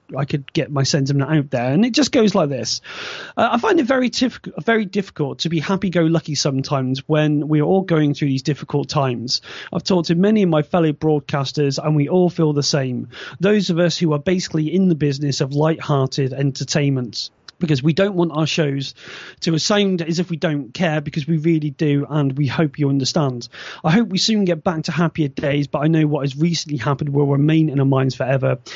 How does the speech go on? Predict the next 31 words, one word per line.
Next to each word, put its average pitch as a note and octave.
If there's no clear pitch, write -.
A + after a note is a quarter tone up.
and C#3
I -
can't D3
thinking, C#3+
can't D#3+
help C#3
thinking C3
about B2+
those B2+
people B2+
who B2
suffered B2+
so B2+
much." A#2
Could C#3
not D#3+
agree C#3
with B2+
you C3
more. C3+
And D3+
one F#3+
of F#3+
the F3+
things F#3
that F3
we E3+
do E3+
in E3+
this D#3+
country D#3+